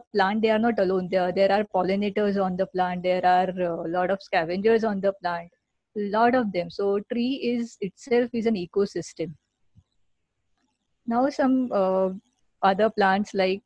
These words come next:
uh, bhend or, uh, the Indian almond. Sorry, I think by mistake I have mentioned Indian almond, uh,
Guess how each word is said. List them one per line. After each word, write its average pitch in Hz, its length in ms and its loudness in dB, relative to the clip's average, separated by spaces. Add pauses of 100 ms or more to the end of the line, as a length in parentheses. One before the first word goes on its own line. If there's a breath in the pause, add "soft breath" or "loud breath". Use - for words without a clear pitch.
(120)
uh, 175 260 0 (160)
bhend 196 520 0
or, 175 400 -2 (180)
uh, 165 300 -6 (560)
the 196 500 -6 (640)
Indian 208 380 0
almond. 185 400 0 (1500)
Sorry, 196 260 -4
I 180 60 0
think 220 200 -4
by 202 120 -2
mistake 202 320 -4
I 220 60 2
have 208 120 2
mentioned 208 520 -2
Indian 196 340 -2
almond, 190 560 -2
uh, 170 280 -2